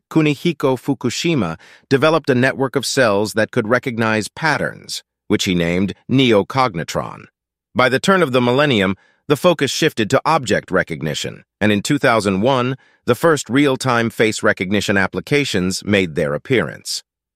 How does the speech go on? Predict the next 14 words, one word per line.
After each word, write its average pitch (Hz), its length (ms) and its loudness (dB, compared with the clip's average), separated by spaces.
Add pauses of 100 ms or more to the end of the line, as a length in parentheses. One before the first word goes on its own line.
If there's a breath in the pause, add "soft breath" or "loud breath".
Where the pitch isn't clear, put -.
(440)
The 135 80 6
landmark 143 600 2
ImageNet 104 540 0
dataset, 92 680 0 (340)
containing 123 540 2
millions 131 460 2
of 95 120 -2
tagged 135 440 -2
images 92 480 0
across 104 320 0
a 101 80 0
thousand 135 640 0
object 95 560 -2
classes, 71 580 -2